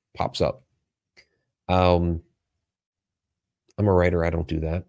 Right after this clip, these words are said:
<laughs> You know, I, I don't jump on top of anytime somebody mentions time travel that, "Hey, I got a new book on that." Um, but, but I'll go back to it 'cause there's a lot of interesting stuff in there. So the stories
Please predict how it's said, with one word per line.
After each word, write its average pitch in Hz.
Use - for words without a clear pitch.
<laughs> 135
You 120
know, 113
I, 110
I -
don't 113
jump 107
on 98
top 104
of 95
anytime 95
somebody 98
mentions 90
time 98
travel 85
that, 80
"Hey, 117
I 92
got 98
a 101
new 101
book 104
on 82
that." 76
Um, 90
but, 160
but 202
I'll 233
go 240
back 101
to -
it 85
'cause 117
there's 170
a 170
lot 147
of 95
interesting 85
stuff -
in 73
there. 71
So -
the 107
stories -